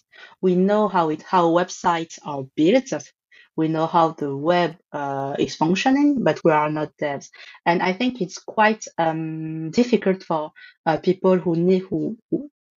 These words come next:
who apply our recommendation to understand what is our real position.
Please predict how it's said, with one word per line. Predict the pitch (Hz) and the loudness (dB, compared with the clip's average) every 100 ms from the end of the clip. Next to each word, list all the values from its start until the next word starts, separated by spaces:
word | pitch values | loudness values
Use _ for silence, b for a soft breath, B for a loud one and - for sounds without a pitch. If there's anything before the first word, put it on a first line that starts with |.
| _ | _
who | 175 156 151 - | -6 -4 -6 -6
apply | 226 - 208 202 185 - _ _ - | -6 2 4 6 4 2 _ _ -2
our | 147 143 | 0 0
recommendation | 147 143 151 151 151 156 - 202 214 B B B | -2 -4 -4 -2 -2 -2 0 0 -2 B B B
to | - 180 | -2 2
understand | 175 170 - - 185 185 175 | 2 2 0 0 2 2 0
what | 170 170 - | 0 0 2
is | 180 165 | -2 0
our | - 151 | -2 -2
real | 147 170 165 | 0 0 -2
position. | 165 139 131 - 131 - | -4 -4 -4 -2 -4 -6